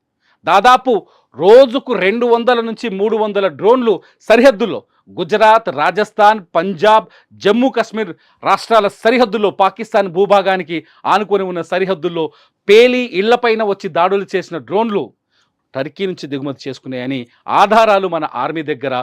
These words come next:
మన సైన్యం దగ్గర ఉన్నాయి. టర్కీ సరఫరా చేసిన ఈ డ్రోన్లతోనే భారత్లో రక్తపాతాన్ని సృష్టించడానికి పాకిస్తాన్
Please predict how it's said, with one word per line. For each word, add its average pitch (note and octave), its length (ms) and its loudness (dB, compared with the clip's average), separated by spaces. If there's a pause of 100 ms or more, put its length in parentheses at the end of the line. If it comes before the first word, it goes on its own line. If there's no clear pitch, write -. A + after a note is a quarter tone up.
(240)
మన B2 120 -10
సైన్యం D3+ 460 -8
దగ్గర A2 240 -12
ఉన్నాయి. E2+ 180 -20 (480)
టర్కీ C4 300 2 (100)
సరఫరా A#3 340 2 (100)
చేసిన A3+ 240 -2 (120)
ఈ B3+ 80 0
డ్రోన్లతోనే B3+ 760 2 (420)
భారత్లో G3+ 440 0 (160)
రక్తపాతాన్ని F#3 760 -4 (320)
సృష్టించడానికి A3 760 -4 (140)
పాకిస్తాన్ D#3+ 480 -6